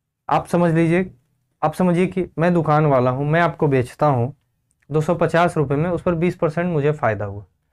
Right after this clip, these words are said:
अब आप खरीद लिए, अब आप खरीदार बन गए और आप बेच रहे हैं दूसरे को, आपको बीस परसेंट कमाना है। तो आपका क्या हुआ रेट?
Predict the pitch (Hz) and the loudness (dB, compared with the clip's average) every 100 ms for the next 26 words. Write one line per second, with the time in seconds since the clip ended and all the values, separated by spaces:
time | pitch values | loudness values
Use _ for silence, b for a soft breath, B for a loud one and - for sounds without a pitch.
0 | b b b 165 220 226 - 175 196 226 | b b b 0 0 0 -2 0 2 2
1 | 175 165 165 185 214 214 - 185 185 175 | 2 2 0 0 2 0 -2 0 2 4
2 | 214 202 160 151 175 196 190 156 208 185 | 4 4 2 2 2 2 2 2 2 2
3 | 165 143 123 120 113 107 123 151 _ _ | 0 2 0 0 -2 -2 -6 -10 _ _
4 | _ _ _ _ _ 156 156 220 196 185 | _ _ _ _ _ -4 0 2 2 0
5 | 170 151 170 160 120 107 110 113 143 147 | -2 -2 -4 -2 -2 -2 -6 -2 -4 0
6 | 202 185 226 196 135 113 | -2 2 2 2 2 0